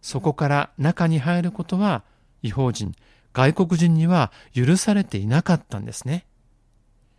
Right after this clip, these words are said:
いくら身分が高くても、信仰があっても、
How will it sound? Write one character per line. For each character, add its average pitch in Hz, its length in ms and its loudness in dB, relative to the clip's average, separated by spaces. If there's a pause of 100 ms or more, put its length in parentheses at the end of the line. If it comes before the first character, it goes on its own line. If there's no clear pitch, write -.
(560)
い 185 100 -2
く - 160 0
ら 190 180 4
身 175 120 4
分 180 240 4
が 160 100 2
高 160 260 -2
く - 100 -14
て 151 160 -4
も、 156 320 -4 (320)
信 - 340 0
仰 160 220 4
が 151 80 4
あ 160 60 4
っ - 60 -2
て 117 200 -8
も、 151 260 -4